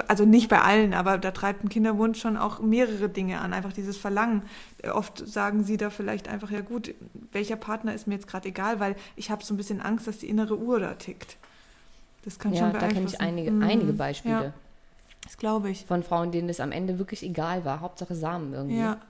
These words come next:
Speaker 1: klar.
Speaker 2: Ähm,
Speaker 1: Ja.
Speaker 2: ja.
Speaker 1: Ja, und der
Speaker 2: Wenn der Kinderwunsch so akut ist und du, du unbedingt Mutter werden willst,
Speaker 1: Ja, voll.
Speaker 2: ähm,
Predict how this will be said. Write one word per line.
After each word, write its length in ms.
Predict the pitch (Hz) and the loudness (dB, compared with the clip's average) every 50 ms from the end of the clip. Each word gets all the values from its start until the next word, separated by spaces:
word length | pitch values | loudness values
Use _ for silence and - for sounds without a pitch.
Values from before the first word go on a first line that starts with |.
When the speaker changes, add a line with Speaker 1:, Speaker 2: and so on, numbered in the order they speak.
| - - - - - _ _ _ _ - _ - | -20 -20 -20 -20 -20 _ _ _ _ -20 _ -16
Speaker 1:
klar. 260 | - 226 220 226 226 220 - - _ - - - | -10 -8 -8 -6 -8 -8 -12 -18 _ -20 -18 -12
Speaker 2:
Ähm, 440 | 165 160 156 156 156 156 156 151 156 - - - - - - - | -10 -8 -6 -6 -4 -4 -4 -6 -6 -10 -14 -20 -20 -20 -12 -8
Speaker 1:
Ja. 100 | 175 165 | -6 0
Speaker 2:
ja. 60 | 160 | 4
Speaker 1:
Ja, 120 | 240 247 | 4 4
und 100 | 254 247 | 4 4
der 140 | 247 240 226 | 2 2 2
Speaker 2:
Wenn 100 | 165 180 | 0 0
der 80 | 180 175 | -2 -2
Kinderwunsch 460 | 175 185 185 185 185 175 185 185 185 | -2 -2 -2 -2 -2 -2 -2 -4 -4
so 160 | - 196 - | -4 -4 -4
akut 420 | - 180 - - - 190 190 202 - | -4 -4 -6 -8 -8 -8 -6 -6 -6
ist 220 | - 190 - - | -6 -8 -8 -6
und 180 | - 180 170 170 | -6 -6 -6 -4
du, 140 | 175 175 170 - - - - - - | -6 -8 -8 -12 -16 -18 -14 -8 -8
du 80 | 170 | -6
unbedingt 440 | - - 185 180 180 185 180 - - | -4 -4 -4 -4 -2 -4 -4 -6 -8
Mutter 300 | 180 175 175 190 185 180 | -8 -8 -4 -4 -4 -2
werden 220 | 175 175 170 175 170 | -2 -2 -4 -4 0
willst, 120 | 170 214 214 | 2 4 4
Speaker 1:
Ja, 240 | 214 214 214 208 208 - | 4 4 2 0 -2 -6
voll. 340 | - - - 208 208 214 214 202 - - - - - - | -10 -10 -8 -6 -4 -4 -4 -6 -8 -14 -20 -20 -10 -6
Speaker 2:
ähm, 400 | 170 165 160 165 165 160 165 165 | -4 -4 -2 -4 -4 -6 -8 -10